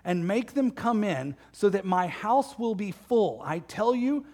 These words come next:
not one of those men who were invited will get a taste of my banquet.'" So what would you suppose is Jesus' principal criticism leveled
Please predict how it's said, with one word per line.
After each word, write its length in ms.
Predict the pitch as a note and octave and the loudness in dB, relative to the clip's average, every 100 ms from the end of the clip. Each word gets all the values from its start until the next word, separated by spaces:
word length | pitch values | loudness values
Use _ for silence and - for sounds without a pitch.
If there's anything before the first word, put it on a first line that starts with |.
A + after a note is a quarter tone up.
| - _ | -20 _
not 400 | D#3+ G#3+ A3+ A3+ | 2 4 4 0
one 320 | E3 F#3 C4 | -4 0 4
of 180 | D#4+ C4+ | 2 4
those 340 | A#3 B3+ A#3 G3 | 4 4 2 -2
men 340 | A#3 G3+ F3 | 0 0 0
who 160 | E3 G#3+ | 0 4
were 160 | G3+ | 4
invited 680 | F#3 D#3 F#3 A3 G3 C3 B2 _ - | 2 2 4 4 2 -2 -10 _ -8
will 120 | E3 | -4
get 120 | E3+ | -4
a 60 | D3+ | -4
taste 480 | - - F#3+ - - | -8 -8 -6 -8 -14
of 100 | A2+ | -8
my 220 | D3 C#3 | -6 -4
banquet.'" 580 | B2+ C#3+ B2 - - _ _ _ _ _ _ _ _ _ _ _ _ _ _ _ _ _ _ _ | -4 -6 -6 -14 -20 _ _ _ _ _ _ _ _ _ _ _ _ _ _ _ _ _ _ _
So 140 | - G3+ | -2 0
what 320 | F#3+ B3 C#4 | 4 2 2
would 180 | E4 C4 | -2 -2
you 180 | A#3 | -2
suppose 800 | A#3 B3+ - - F#3 E3+ E3+ D#3+ | -2 -4 -10 -4 0 2 2 -2
is 160 | D#3+ - | -6 -8
Jesus' 480 | F#3 G#3+ F3+ E3 - | -6 -4 -4 -8 -14
principal 640 | - A#3+ C4 B3 - A#3+ | -8 -4 -4 -4 -2 0
criticism 960 | A#3+ - C4 A#3 F#3 - C3+ A2 B2+ F3 _ _ _ _ _ _ _ _ _ _ _ _ _ _ - | -2 -4 -2 0 0 -2 -6 -4 -8 -10 _ _ _ _ _ _ _ _ _ _ _ _ _ _ -10
leveled 640 | D3+ F#3+ G#3 A3 A3 | 0 2 4 2 0